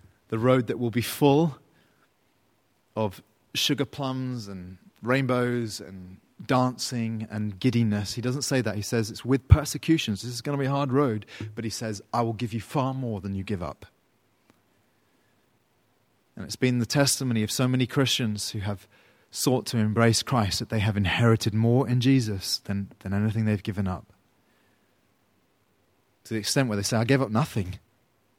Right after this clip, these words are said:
I gave up nothing. I got Christ. I got his church. I got his favor on my life."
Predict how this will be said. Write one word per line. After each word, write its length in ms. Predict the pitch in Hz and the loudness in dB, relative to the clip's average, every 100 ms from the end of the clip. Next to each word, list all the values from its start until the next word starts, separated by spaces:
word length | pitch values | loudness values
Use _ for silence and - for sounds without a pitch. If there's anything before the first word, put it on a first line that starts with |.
| _ _ _ | _ _ _
I 60 | 107 | -6
gave 180 | 143 151 | -2 -2
up 60 | |
nothing. 600 | 127 120 - - 180 98 - _ _ _ _ _ _ _ _ | -2 -2 -2 -2 -2 -6 -16 _ _ _ _ _ _ _ _
I 60 | - | -8
got 240 | 180 - | -6 -6
Christ. 760 | - - 160 175 - - - - _ _ _ _ _ | -8 -8 -6 -4 -2 -4 -6 -16 _ _ _ _ _
I 60 | - | -2
got 160 | 156 | 8
his 180 | 165 127 | 8 8
church. 640 | - - 76 - - - - _ _ _ _ _ _ _ _ _ _ - | 4 0 -2 -8 -12 -12 -14 _ _ _ _ _ _ _ _ _ _ -10
I 60 | |
got 100 | 113 | -2
his 140 | 143 - | 0 0
favor 440 | - 160 165 151 | 0 6 6 6
on 100 | 147 | 2
my 120 | 143 | 2
life." 420 | 117 104 87 - | 2 2 0 -4